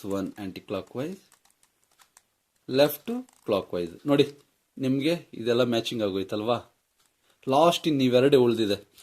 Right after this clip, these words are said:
ಇದಕ್ಕೆ ಇನ್ನು ಟೂ ಟೈಮ್ಸ್ ನೀವು ಮಾಡ್ಬೇಕು, ಆಲ್ಗರಿಥಮ್ ರೈಟು ಮತ್ತೆ ಲೆಫ್ಟ್ ಏನಿದೆ ನೋಡಿ, ಮಾಡ್ತೀನಿ ನೋಡಿ, ಸ್ಪೀಡಿಗೆ ಮಾಡ್ತೀನಿ ಒಂದ್ಸತಿ.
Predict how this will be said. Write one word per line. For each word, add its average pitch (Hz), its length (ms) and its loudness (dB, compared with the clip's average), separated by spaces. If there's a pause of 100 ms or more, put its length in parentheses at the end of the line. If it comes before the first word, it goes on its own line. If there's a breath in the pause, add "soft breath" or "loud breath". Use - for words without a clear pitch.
(340 loud breath)
ಇದಕ್ಕೆ 180 320 4
ಇನ್ನು 185 140 6 (100)
ಟೂ 220 60 4 (140)
ಟೈಮ್ಸ್ 208 260 6
ನೀವು 165 180 4
ಮಾಡ್ಬೇಕು, 123 320 2 (140)
ಆಲ್ಗರಿಥಮ್ 139 480 4 (100)
ರೈಟು 131 320 2 (520 soft breath)
ಮತ್ತೆ 131 280 0
ಲೆಫ್ಟ್ 123 220 2 (120)
ಏನಿದೆ 110 280 2
ನೋಡಿ, 101 160 -4 (400)
ಮಾಡ್ತೀನಿ 113 360 -4
ನೋಡಿ, 101 160 -4
ಸ್ಪೀಡಿಗೆ 156 280 2
ಮಾಡ್ತೀನಿ 107 260 -6
ಒಂದ್ಸತಿ. 151 260 -8